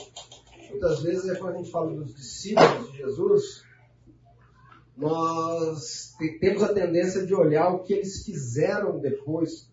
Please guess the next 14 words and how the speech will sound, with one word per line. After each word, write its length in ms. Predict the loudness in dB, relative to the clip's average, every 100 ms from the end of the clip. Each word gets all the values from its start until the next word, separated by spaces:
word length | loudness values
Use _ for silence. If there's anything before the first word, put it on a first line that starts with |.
| _
principalmente 440 | _ -8 -8 -6
no 100 | -2
livro 220 | 0 0
de 80 | -2
A-, 140 | -6 -8 _ _
de 140 | -6 -2
Atos, 720 | 0 0 -2 -10 -16 -18 -20 _ _
fizeram 480 | -12 -2 2 4 4
depois 340 | 2 2 2
da 100 | 2
conversão 460 | 0 -2 -4 -2 -4
e 40 |
falar 140 | -6 -10
assim, 440 | -10 -10 -10 -12